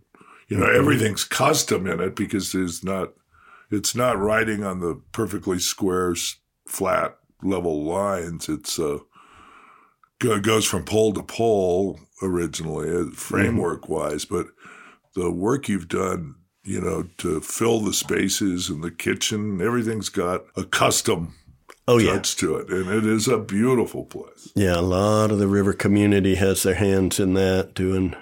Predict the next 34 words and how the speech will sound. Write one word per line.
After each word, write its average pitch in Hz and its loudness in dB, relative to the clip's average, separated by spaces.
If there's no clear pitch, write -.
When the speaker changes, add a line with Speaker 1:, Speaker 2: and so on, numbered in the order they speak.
Speaker 2:
different 95 -2
things, 92 0
always 98 0
trying 98 2
to 90 -2
get - 2
the 123 4
local 113 6
artists 98 4
involved. 90 -2
So 98 -4
it's, 95 -4
it's 123 -6
just - -2
a 87 -2
joy 87 0
to 90 -4
live 95 -2
there. 90 -2
And 95 -4
with 95 -6
this - -4
covid 110 0
quarantine 95 0
nonsense, 87 -2
uh, - -8
my 87 0
lady 95 0
friend 92 -2
Dawn 92 0
and 92 0
I 90 -4
have 92 -8
been 90 -4